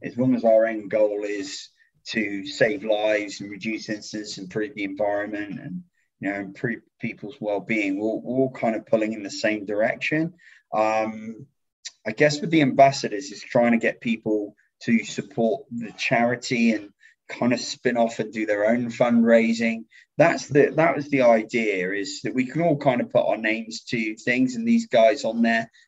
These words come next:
have been hugely successful. Uh, well, sorry, hugely s-, yeah, they have been very successful in what they do, but actually been very supportive of me. They've always donated.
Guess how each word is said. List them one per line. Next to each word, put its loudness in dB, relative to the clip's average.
have -16
been -4
hugely 0
successful. -4
Uh, 2
well, 2
sorry, 4
hugely 2
s-, -12
yeah, -6
they -2
have -2
been -10
very 0
successful -8
in -4
what -4
they -4
do, -2
but 4
actually 0
been -4
very 2
supportive -4
of -4
me. 6
They've 4
always -6
donated. 0